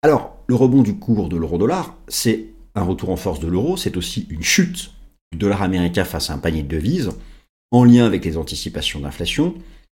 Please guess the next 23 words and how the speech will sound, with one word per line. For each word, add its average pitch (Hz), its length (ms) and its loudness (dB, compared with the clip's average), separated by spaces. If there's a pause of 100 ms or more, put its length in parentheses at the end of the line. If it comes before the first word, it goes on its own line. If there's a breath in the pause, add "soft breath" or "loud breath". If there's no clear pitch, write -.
(160)
en 117 120 6
lien 117 220 8
avec 95 200 0
les 92 60 -4
perspectives 98 520 -2
de 87 80 -2
politique 87 420 -4
monétaire 85 420 -2
de 82 80 -4
la 76 100 -4
Réserve 82 280 -4
fédérale 78 400 -6
des 69 180 -10
États-Unis. 87 500 -4 (680 loud breath)
Et, 202 220 0 (560 loud breath)
<coughs> - 1200 4
pardonnez-moi, 95 400 -2
effectivement, 143 580 -6 (720)
comme 131 180 6
je 113 100 6
vous 101 160 2
l'ai 98 100 6
montré 95 400 2